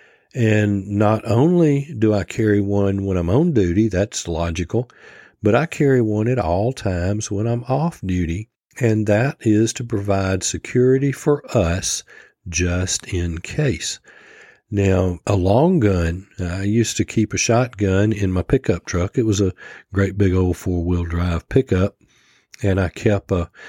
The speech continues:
well, back then I had one in the gun rack. You know, everybody had a gun rack in the back of the pickup, and I had my gun across there. So much so that that particular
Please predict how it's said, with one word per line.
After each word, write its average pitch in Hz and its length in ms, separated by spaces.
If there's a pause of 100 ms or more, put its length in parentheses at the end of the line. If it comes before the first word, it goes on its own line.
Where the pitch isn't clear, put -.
(160)
well, 92 120
back 98 300
then 104 360
I 85 120
had 87 340
one 87 420
in 95 180
the 85 60
gun 98 320
rack. 82 420
You 90 100
know, 85 100
everybody 90 360
had 85 160
a 85 60
gun 85 220
rack 80 320
in 85 40
the 82 60
back 85 260
of 92 60
the 87 80
pickup, 87 540
and 90 120
I 82 40
had 90 200
my 95 60
gun 90 300
across 90 360
there. 90 360 (520)
So 139 220
much 135 280
so 107 280
that 107 200
that 110 220
particular 101 760